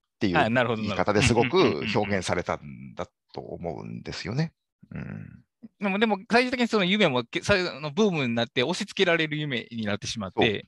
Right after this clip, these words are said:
Speaker 2: 結局事故じゃないものに <laughs> 変質してしまうっていう、その
Speaker 1: 変質してる。
Speaker 2: トラップがありますよね。
Speaker 1: そう。あとね、あの、ああいうとこで言われる夢の多くがね、職業になっちゃうんですよね。
Speaker 2: ああ、なるほど。
Speaker 1: うん、職-、まあ、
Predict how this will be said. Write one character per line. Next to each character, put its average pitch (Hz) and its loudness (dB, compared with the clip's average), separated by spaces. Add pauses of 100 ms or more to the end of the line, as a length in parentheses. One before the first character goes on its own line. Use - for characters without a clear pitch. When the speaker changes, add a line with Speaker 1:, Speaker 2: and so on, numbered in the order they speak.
Speaker 2:
結 160 -2
局 165 4
事 156 2
故 156 4
じ 117 2
ゃ 110 0
な 113 2
い 117 2
も 135 2
の - 0
に 120 -6 (100)
<laughs> - -16
変 175 4
質 - -4
し - 2
て 160 4
し - 0
ま 147 0
う 151 0
っ - -20
て - -12
い 113 -6
う、 104 -10
そ - -10
の 117 -4
Speaker 1:
変 101 2
質 - -2
し - -6
て 85 -6
る。 - -18 (280)
Speaker 2:
ト 143 2
ラ 135 6
ッ - -2
プ - -6
が 104 2
あ - 2
り 98 -4
ま 98 -10
す - -14
よ 101 -12
ね。 139 2 (320)
Speaker 1:
そ - -6
う。 - -4 (140)
あ 113 0
と 92 -6
ね、 78 -6
あ - -2
の、 87 0
あ 107 4
あ 120 4
い 123 0
う 127 2
と 127 -4
こ 117 0
で 98 2
言 85 2
わ 82 4
れ 80 0
る 82 -4
夢 87 0
の 87 -4
多 85 -8
く - -18
が - -10
ね、 80 -6
職 170 -4
業 113 4
に - -6
な - -20
っ - -20
ち - -10
ゃ - -16
う - -20
ん - -20
で - -16
す - -14
よ - -12
ね。 120 -10
Speaker 2:
あ 175 6
あ、 156 4
な 139 2
る 131 0
ほ 117 -2
ど。 92 -8 (1200)
Speaker 1:
う - -14
ん、 - -14
職-、 - -10
ま 85 -2
あ、 65 -10